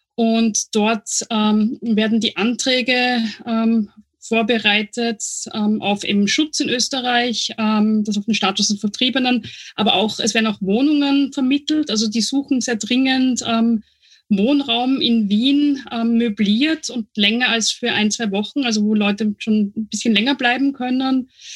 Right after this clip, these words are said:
Es wird geschaut, braucht jemand medizinisch was, hat zum Beispiel jemand, hat gerade eine Herzoperation gehabt, aber konnte die Medizin nicht mitnehmen nach Österreich, dann sind dort Ärztinnen und Ärzte ehrenamtlich, die da weiterhelfen.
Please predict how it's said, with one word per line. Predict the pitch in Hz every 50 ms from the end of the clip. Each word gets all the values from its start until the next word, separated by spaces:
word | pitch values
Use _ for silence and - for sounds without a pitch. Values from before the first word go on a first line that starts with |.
| - - - - -
Es | - 226 208 -
wird | 247 220
geschaut, | - 254 214 - 226 214 226 208 - -
braucht | - 208 208 -
jemand | - 214 214 214 208
medizinisch | 202 190 214 208 202 - - 262 302 311 320 302 - - 254
was, | 247 254 254 240 - -
hat | 226 214 208
zum | - 233
Beispiel | 214 214 208 - - 233 220 214 214
jemand, | 214 208 208 208 208 208 208 214 214 202
hat | 202 208 202
gerade | - 208 196
eine | 202 202 196
Herzoperation | 196 240 226 - 226 220 240 220 233 214 - 220 208 220
gehabt, | 214 220 185 202 202 208 - _ -
aber | 202 190 214 208
konnte | - 214 208 208 214 202
die | 214 208
Medizin | 202 202 196 185 190 - - - 233 240 247 247 240 214
nicht | 233 226 233 226 - -
mitnehmen | 233 254 - - - 240 240 240 233 240 240 233 233
nach | 233 226 220
Österreich, | 220 233 220 202 - 240 220 226 226 220 214 -
dann | - 214
sind | 202 - 214 202 -
dort | 208 208 208 208
Ärztinnen | - 208 202 - - - 214 208 214
und | -
Ärzte | 170 185 202 202 - - - 226
ehrenamtlich, | - - 190 196 208 - - 196 202 208 202 - 202 208 208 202 - - - _ -
die | 208 208 208 202 202 202 202 _ _ - - - - - _ _
da | - 196 196 190 190
weiterhelfen. | 190 175 202 220 - 269 254 233 240 233 254 226 - - 269 269 262 262 254 247 233